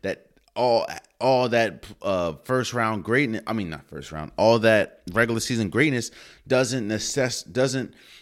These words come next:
necessarily translate to postseason. As great as Deshaun Watson is in the regular season, we're still waiting for those playoff moments. We're still waiting for that moment that it's just like,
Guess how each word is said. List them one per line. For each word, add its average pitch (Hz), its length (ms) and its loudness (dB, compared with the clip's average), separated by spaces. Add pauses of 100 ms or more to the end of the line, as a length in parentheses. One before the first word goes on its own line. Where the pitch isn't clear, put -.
necessarily 117 840 0
translate 104 840 -4
to 92 140 -10
postseason. 131 720 -4 (800)
As 120 340 -2
great 127 320 0
as 107 180 0
Deshaun 110 460 0
Watson 104 340 2
is 95 240 -6
in 92 80 -10
the 78 100 -8
regular 120 380 4
season, 85 460 -6
we're 113 140 -2
still 127 440 0
waiting 113 360 0
for 107 280 -4
those 95 320 -6
playoff 98 540 0
moments. 101 420 -4
We're 98 80 -8
still 120 320 0
waiting 110 300 2
for 95 440 -2 (520)
that 98 560 2
moment 110 680 2
that 90 120 0
it's 95 160 -4
just - 220 -6
like, 95 340 -4